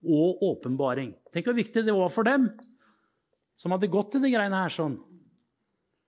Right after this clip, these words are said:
«Så dere lærer Gud å kjenne, må han gi dere lys til hjertets øyne, så dere får innsikt i det håp han har kalt dere til. Hvor rik og herlig hans arv er for de hellige, hvor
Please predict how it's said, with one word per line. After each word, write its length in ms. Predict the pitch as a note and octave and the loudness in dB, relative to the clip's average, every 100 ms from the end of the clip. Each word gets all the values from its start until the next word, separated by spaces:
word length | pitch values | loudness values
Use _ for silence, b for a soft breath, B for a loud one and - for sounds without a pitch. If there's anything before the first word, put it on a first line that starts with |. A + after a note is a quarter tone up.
| _ _ _ _ _ _ _ | _ _ _ _ _ _ _
«Så 200 | - F#3+ | -2 2
dere 180 | F#3 A3+ | 4 2
lærer 540 | A#3+ A#3+ G#3+ C#3+ E3 E3+ | 4 4 4 4 2 0
Gud 240 | D#3 E3 | -2 0
å 80 | G3 | 0
kjenne, 380 | G#3+ F#3+ G#3+ G#3+ - - _ _ _ - | 0 0 0 -2 -6 -20 _ _ _ -6
må 100 | D3+ | -2
han 140 | G3+ G3+ | 0 2
gi 160 | F3 | 0
dere 220 | E3 F#3+ F#3+ | 2 2 2
lys 400 | E3 G3+ A#3+ - - | 2 4 2 0 -6
til 160 | - G3 | -2 2
hjertets 420 | G#3 - - E3+ - F#3+ | 0 -2 -10 -10 -6 -2
øyne, 440 | F#3+ D3+ G#3 A#3 - _ _ _ _ _ _ _ _ _ _ _ | 0 2 0 -2 -4 _ _ _ _ _ _ _ _ _ _ _
så 160 | - D3 | -4 0
dere 160 | D#3+ | 0
får 240 | D#3+ G3 G3 A3 | 0 -4 0 2
innsikt 500 | D#3 G2 - G3 D#3 | 2 -2 -4 -4 0
i 60 | E3 | 2
det 140 | D3 D#3 | 2 0
håp 320 | C#3 A#2+ C3 | -2 -2 -2
han 140 | C3+ | -2
har 60 | D3 | -4
kalt 260 | G#2+ G2 B2 | -8 -8 -6
dere 160 | B2+ | -6
til. 220 | B2+ C3+ - _ _ - | -6 -10 -10 _ _ -4
Hvor 160 | C#3 F3 | -2 0
rik 440 | C#3 D#3+ D#3+ - | -2 -4 -6 -4
og 80 | F3 F3 | -4 0
herlig 340 | F#3 B2 D3 | 0 0 -4
hans 140 | D#3+ - | -6 -6
arv 320 | C3+ C#3+ D#3 - | -4 -2 -4 -4
er 200 | A#2+ A#2+ | -4 -4
for 160 | D3+ D3 | -6 -4
de 80 | |
hellige, 320 | D#3 G#2+ D3 C#3 - _ _ _ _ | -4 -2 -4 -6 -18 _ _ _ _
hvor 180 | B2+ | -4